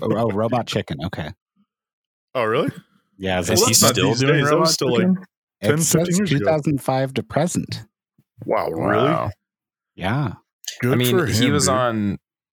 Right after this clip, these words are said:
Speaker 3: he was, like, doing Family Guy forever, right? Who was he
Speaker 1: Ah.
Speaker 3: on Family Guy?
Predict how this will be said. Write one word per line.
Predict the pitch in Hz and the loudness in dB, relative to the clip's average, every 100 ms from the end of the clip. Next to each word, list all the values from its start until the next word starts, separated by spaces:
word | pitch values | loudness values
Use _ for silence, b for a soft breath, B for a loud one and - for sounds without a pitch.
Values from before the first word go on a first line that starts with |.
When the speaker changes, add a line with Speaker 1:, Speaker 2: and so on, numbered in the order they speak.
| _ _ _ | _ _ _
Speaker 3:
he | - 117 | -4 0
was, | 104 101 | 2 2
like, | 101 92 | 0 0
doing | 101 90 | -2 -4
Family | 87 90 90 90 | -2 -2 -2 -2
Guy | 87 90 | -2 -2
forever, | 87 92 92 92 92 | -2 -2 0 0 -2
right? | 92 95 95 - _ _ _ _ _ _ _ _ _ _ _ _ - 95 104 | 0 0 -2 -4 _ _ _ _ _ _ _ _ _ _ _ _ -12 -6 -2
Who | 110 | 2
was | 107 95 | 2 2
he | 87 107 | 2 0
Speaker 1:
Ah. | |
Speaker 3:
on | 92 | 0
Family | 82 80 87 82 | -2 -2 -2 -2
Guy? | 60 80 85 | -2 -2 -2